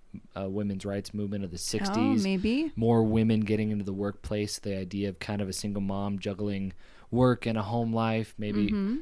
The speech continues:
Speaker 1: I don't know, maybe that's where it comes from, but also the idea of the mom kind of being a vulnerable figure, 'cause there weren't many movies back then where it was a single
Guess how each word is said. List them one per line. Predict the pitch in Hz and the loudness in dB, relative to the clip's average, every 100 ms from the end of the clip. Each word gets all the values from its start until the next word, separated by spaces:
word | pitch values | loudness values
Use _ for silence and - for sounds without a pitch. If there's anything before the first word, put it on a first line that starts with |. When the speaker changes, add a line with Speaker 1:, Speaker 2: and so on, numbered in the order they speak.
| - | 0
Speaker 1:
I | 120 | 2
don't | 101 | 2
know, | 95 - | 0 0
maybe | 117 113 | 2 4
that's | 110 113 | 4 2
where | - 113 110 107 - | 2 2 2 -2 -8
it | - | -8
comes | - 113 110 | -4 -2 -2
from, | - 120 | -2 -2
but | 104 | 0
also | 98 101 95 | -2 -4 -2
the | 98 | -2
idea | 95 92 101 98 | -2 0 0 0
of | 90 | -2
the | 92 | -4
mom | 92 95 98 98 101 - - - - - - | -2 -2 -2 -2 -4 -10 -20 -20 -20 -20 -10
kind | - 107 | -4 -2
of | |
being | 101 101 | 0 0
a | |
vulnerable | 92 90 98 101 104 98 98 | -2 -2 -2 0 0 -2 -4
figure, | - 101 101 117 120 | -4 -6 -2 -2 0
'cause | 117 101 | -2 -2
there | 110 | -2
weren't | 107 139 123 | -2 -2 -2
many | 117 113 110 | 0 0 0
movies | 98 107 113 104 | 0 0 -2 -2
back | 110 107 - | -2 -4 -4
then | 107 107 | -4 -2
where | 101 101 | -2 -2
it | |
was | 98 | -2
a | |
single | 87 107 104 | -4 -4 -6